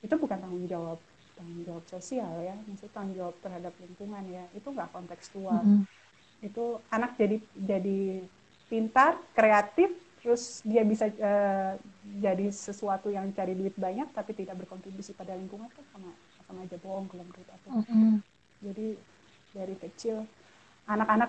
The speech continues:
Speaker 1: itu bisa belajar, misalnya brand kesukaannya apa ya, sebut brand kesukaannya ada, ada Nike, ada Gap.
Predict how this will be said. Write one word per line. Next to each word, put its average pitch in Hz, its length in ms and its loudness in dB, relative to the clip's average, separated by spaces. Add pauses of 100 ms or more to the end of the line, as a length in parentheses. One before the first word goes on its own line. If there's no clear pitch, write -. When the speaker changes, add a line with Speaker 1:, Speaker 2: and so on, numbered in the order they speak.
Speaker 1:
itu 311 160 6
bisa 226 280 4
belajar, 208 480 8 (840)
misalnya 220 400 4
brand 220 300 10
kesukaannya 220 500 4 (100)
apa 226 200 2
ya, 202 180 2 (100)
sebut 240 280 4
brand 208 200 6
kesukaannya 214 600 -2 (540)
ada, 190 440 0
ada 185 200 -2
Nike, 208 440 0
ada 190 200 2
Gap. 202 280 0